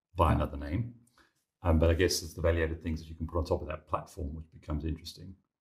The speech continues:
Speaker 2: Yeah.
Speaker 1: Um, and I guess if you've got the data on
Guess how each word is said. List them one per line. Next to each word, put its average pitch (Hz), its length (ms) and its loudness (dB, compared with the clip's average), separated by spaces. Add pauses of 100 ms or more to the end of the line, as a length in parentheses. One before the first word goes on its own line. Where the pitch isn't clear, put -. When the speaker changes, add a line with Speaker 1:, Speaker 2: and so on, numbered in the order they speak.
(560)
Speaker 2:
Yeah. - 80 2
Speaker 1:
Um, 78 580 -2
and 82 100 -2
I 80 40 0
guess 80 160 0
if - 80 -12
you've 80 100 -8
got 87 160 2
the 73 200 -8
data 90 360 2
on 76 240 -2